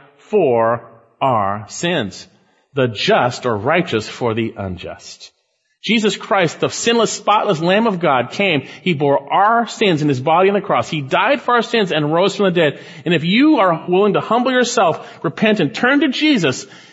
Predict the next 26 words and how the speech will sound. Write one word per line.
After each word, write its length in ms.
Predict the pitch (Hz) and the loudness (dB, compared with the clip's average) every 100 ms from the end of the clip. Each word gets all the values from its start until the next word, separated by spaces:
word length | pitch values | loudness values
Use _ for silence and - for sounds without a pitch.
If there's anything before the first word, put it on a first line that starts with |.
| - - | -16 -2
and 320 | 180 175 - | 0 0 -2
cry 320 | - 220 240 | -2 0 2
out 100 | 269 | 2
for 100 | 247 | 0
salvation, 720 | 240 247 240 247 269 269 180 156 | 0 2 2 2 2 2 2 0
you 100 | 151 | 0
call 280 | - 226 | 0 2
upon 260 | 277 254 240 | 2 2 2
him, 200 | 214 170 | 4 2
he 100 | 254 | 2
will 160 | 247 202 | 2 0
save 340 | - 285 247 | 2 2 4
you, 160 | 190 - - - | 0 -2 -6 0
and 120 | 202 | 2
you 140 | 269 | 4
will 120 | 262 | 4
receive 380 | 202 185 240 202 | 2 0 0 -2
his 720 | - - - 330 392 294 151 | -2 -12 -2 2 4 4 2
righteousness, 1160 | 165 170 165 160 - 151 - 160 156 123 - - - - | 0 0 2 2 0 -2 -2 0 0 0 -4 -14 -20 -6
and 160 | 147 143 | 0 2
you 140 | 294 | 2
will 80 | 220 | 2
be 140 | 147 | 2
a 60 | 123 | 2
righteous 420 | 120 113 120 - | 0 -2 -6 -4
man, 340 | 120 117 110 | -2 0 -2